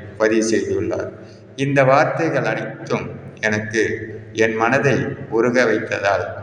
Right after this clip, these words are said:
நான் மக்கள் நலனுக்காக இதை பதிவாக பதிவிக்க-, பதிவிடுகின்றேன். அப்பன் முருகன் அருளால் நோய் நொடி பிணி நீங்கி அனைவரும் ஆரோக்கியத்துடன்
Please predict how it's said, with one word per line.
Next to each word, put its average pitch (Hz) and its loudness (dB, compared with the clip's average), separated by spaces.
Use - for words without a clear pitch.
நான் 113 0
மக்கள் 113 0
நலனுக்காக 95 0
இதை 101 -2
பதிவாக 113 2
பதிவிக்க-, 95 -6
பதிவிடுகின்றேன். 104 -2
அப்பன் 147 2
முருகன் 117 2
அருளால் 98 0
நோய் 143 4
நொடி 113 2
பிணி 110 -2
நீங்கி 104 -4
அனைவரும் 120 0
ஆரோக்கியத்துடன் 110 2